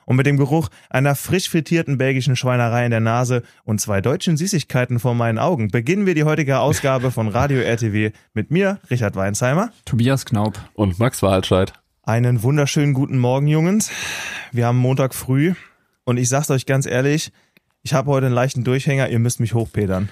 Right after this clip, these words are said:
Speaker 3: Ja, ist okay, das machen wir so wie mit der <clears throat> Verzeihung. Wie mit der Katze hier. Und zwar haben wir jetzt so eine Art,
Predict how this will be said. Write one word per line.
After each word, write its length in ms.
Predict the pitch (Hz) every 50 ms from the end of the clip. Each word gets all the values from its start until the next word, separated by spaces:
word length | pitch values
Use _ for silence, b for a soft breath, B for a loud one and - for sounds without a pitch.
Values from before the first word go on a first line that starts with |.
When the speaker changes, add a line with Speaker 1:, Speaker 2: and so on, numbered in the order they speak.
| B B B B B _
Speaker 3:
Ja, 120 | 104 104
ist 140 | 110 120 117
okay, 220 | 117 - - 123
das 160 | 110 113 107 110
machen 160 | 120 120 123
wir 100 | 120 113
so 220 | 107 117 127 120
wie 60 | 120
mit 160 | 120 123 120 -
der 220 | 117 120 127 - _ _ _ _ _ _ _ -
<clears throat> 1040 | 208 247 240 233 - - _ - 208 196 175 151 - - - _ _ - - _
Verzeihung. 540 | _ - 107 - - 110 101 98 101 110 123 - _ _ _ _ B B B B B B B B B B B B B -
Wie 120 | - 117
mit 140 | 123 120 117
der 80 | 107
Katze 340 | - - 147 160 - - 135
hier. 320 | 117 101 98 104 123 160 170 - B B B B B B B B B
Und 140 | 107 104
zwar 220 | - - 117 117 120
haben 100 | 123 123
wir 100 | 120 113
jetzt 200 | 110 113 - -
so 80 | 117
eine 160 | 107 107 104 71
Art, 340 | 90 104 104 107 - -